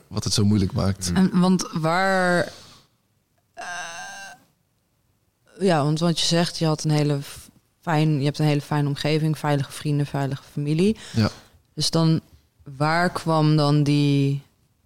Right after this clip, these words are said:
Speaker 3: angst vandaan?
Speaker 1: Oeh. <laughs>
Speaker 3: Want wa-,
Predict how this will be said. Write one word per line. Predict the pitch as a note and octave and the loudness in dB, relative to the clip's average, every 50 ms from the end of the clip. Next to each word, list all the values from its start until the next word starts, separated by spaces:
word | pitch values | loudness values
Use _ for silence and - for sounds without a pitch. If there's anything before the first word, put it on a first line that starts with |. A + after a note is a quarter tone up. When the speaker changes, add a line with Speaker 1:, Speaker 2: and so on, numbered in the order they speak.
| _ _ _ _ _ _ _ _ _ _ _ | _ _ _ _ _ _ _ _ _ _ _
Speaker 3:
angst | - E3+ E3 E3 D3+ - - | -2 0 2 2 2 0 -2
vandaan? | - A#2 - - - - D2+ - - B2+ - _ _ _ - - - - - - | -2 -2 -2 -2 -2 -4 -4 -4 -6 -6 -8 _ _ _ -14 -10 -6 -2 2 4
Speaker 1:
Oeh. | B3+ D#4+ D#4+ C4 - A2+ G2 - - - - - - C#3 A#2+ - | 4 6 6 6 4 4 2 0 -2 -6 -6 -2 0 0 0 2
<laughs> | - A2 - - - - - - G#2+ - | 0 -2 -2 -4 -6 -10 -10 -8 -4 -2
Speaker 3:
Want | D#3+ D#3+ - | 0 0 0
wa-, | F#3+ | 2